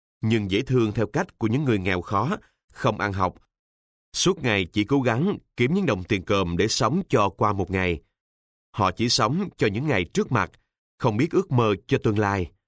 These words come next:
Mà ước mơ sao được khi họ không biết sống cuộc sống ngày hôm nay ra sao? Có ước mơ chăng, chỉ là ước mơ cho hôm nay có đủ cái ăn,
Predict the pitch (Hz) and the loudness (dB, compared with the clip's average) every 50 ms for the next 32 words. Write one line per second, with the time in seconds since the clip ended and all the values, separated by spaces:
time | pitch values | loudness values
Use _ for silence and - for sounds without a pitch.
0 | _ _ _ _ _ _ _ _ - 101 98 90 92 143 180 175 147 131 123 113 | _ _ _ _ _ _ _ _ 0 2 2 4 2 0 0 0 2 2 4 4
1 | 104 98 - - 131 113 110 101 98 90 - - _ _ _ _ _ _ - - | 2 2 0 -2 -2 0 2 2 2 0 -2 -8 _ _ _ _ _ _ -2 0
2 | 135 123 107 98 90 85 85 87 90 90 - 120 117 131 170 - - - 135 185 | 0 2 2 2 0 0 0 0 -2 -2 -2 -2 0 0 0 0 0 -2 -2 -2
3 | 170 - 117 - - 110 - 202 175 131 98 87 107 104 107 107 104 104 101 104 | -2 -2 -2 0 -2 -2 -2 0 0 -2 0 -2 -2 -2 -2 0 0 0 0 0
4 | 101 107 101 - - 113 107 104 90 - _ _ _ _ _ _ _ _ _ _ | 0 0 -2 -2 -2 -2 -2 -2 -4 -8 _ _ _ _ _ _ _ _ _ _
5 | _ _ _ _ _ - 120 139 - 165 196 185 - 131 113 107 98 - 117 107 | _ _ _ _ _ -2 0 2 2 0 0 0 -2 0 0 0 0 0 -2 -2
6 | 104 104 87 - _ _ _ _ _ _ _ - 107 110 143 135 110 - 147 190 | -2 -4 -8 -12 _ _ _ _ _ _ _ -2 0 2 2 0 0 0 0 -2
7 | 180 - 127 120 110 107 104 101 - 135 123 101 117 107 101 110 107 104 104 104 | 0 0 0 2 2 2 2 0 0 -2 0 0 -2 -2 -2 0 0 2 2 0
8 | 95 - _ _ - 160 170 143 98 90 95 117 - - - - 113 107 101 92 | -2 -4 _ _ -4 -4 0 2 2 2 2 0 -2 -4 -2 -2 -4 -2 -4 -4